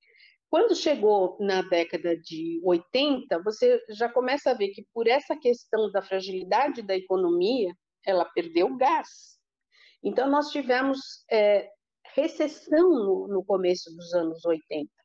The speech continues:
Tivemos, é, em oitenta e um, nós tivemos uma queda de quatro vírgula três por cento do pib. O pib é o produto interno bruto, é o conjunto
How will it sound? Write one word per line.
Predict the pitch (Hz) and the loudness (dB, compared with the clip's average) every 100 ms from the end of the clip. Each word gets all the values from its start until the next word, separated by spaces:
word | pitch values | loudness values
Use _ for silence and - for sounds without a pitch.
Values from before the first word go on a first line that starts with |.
| _ - - - | _ -20 -20 -6
Tivemos, | 220 196 233 269 262 240 - - | -4 2 2 2 0 -2 -6 0
é, | 214 208 | 2 2
em | 202 226 | 2 2
oitenta | 240 269 294 277 | 2 0 -4 -4
e | 254 | -4
um, | 285 | -4
nós | 294 277 | -4 -2
tivemos | 277 269 262 | -2 -2 -4
uma | 240 | -6
queda | 240 254 254 | -2 -2 -2
de | 247 - | -6 -4
quatro | 277 285 294 277 | -2 -2 -4 -6
vírgula | 254 254 247 240 | -4 -4 0 0
três | 240 233 226 | 0 0 0
por | - 233 | -4 -6
cento | - 190 202 208 | -2 -2 -2 -6
do | 226 - | -8 -6
pib. | 240 180 170 - _ | -6 -6 -8 -20 _
O | 202 | -12
pib | - 202 220 262 302 349 - - _ | -8 -4 -2 2 2 0 -4 -20 _
é | 208 | -2
o | 214 | 2
produto | 247 220 285 302 | 0 0 -2 -4
interno | 294 277 269 285 302 214 | -4 0 0 0 -4 -8
bruto, | 214 208 - - 165 | -6 -6 -6 -10 -4
é | 196 | -2
o | 214 | 0
conjunto | 285 285 262 - 254 311 311 254 - 359 | 2 2 2 0 2 4 4 2 -4 -8